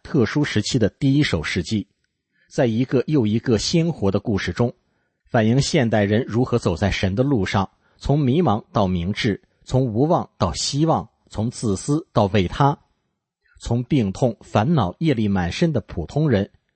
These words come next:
逐步升华为高境界的生命。明慧网世界法轮大法日征文将于五月十六日开始发表，并将持续到五月底六月初。欢迎读者朋友与更多人分享。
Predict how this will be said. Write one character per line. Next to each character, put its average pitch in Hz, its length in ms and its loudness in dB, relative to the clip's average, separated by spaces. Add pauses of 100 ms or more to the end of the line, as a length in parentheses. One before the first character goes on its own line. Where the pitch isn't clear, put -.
(240)
逐 151 160 0
步 156 160 2
升 143 240 0
华 127 140 2
为 107 300 0
高 135 180 2
境 123 200 0
界 95 160 -2
的 - 100 -8
生 98 180 -4
命。 98 200 0 (800)
明 139 200 2
慧 165 140 2
网 110 180 2
世 120 200 0
界 110 180 2
法 95 160 2
轮 95 160 0
大 107 160 0
法 92 180 0
日 98 160 0
征 147 220 0
文 104 160 0
将 117 240 0
于 107 120 2
五 95 200 -4
月 95 100 2
十 - 180 -4
六 135 140 2
日 95 160 -4
开 104 160 -4
始 - 140 -8
发 104 220 2
表， 87 260 -2 (480)
并 147 160 2
将 143 180 2
持 - 200 -2
续 127 160 -2
到 113 180 2
五 98 100 -2
月 101 160 4
底 92 280 -2
六 101 180 0
月 80 100 -4
初。 - 320 -4 (1120)
欢 139 220 -2
迎 143 140 0
读 127 140 0
者 117 140 0
朋 107 200 -2
友 117 180 2
与 107 140 -2
更 135 180 0
多 123 160 0
人 110 140 2
分 117 200 -2
享。 90 300 -6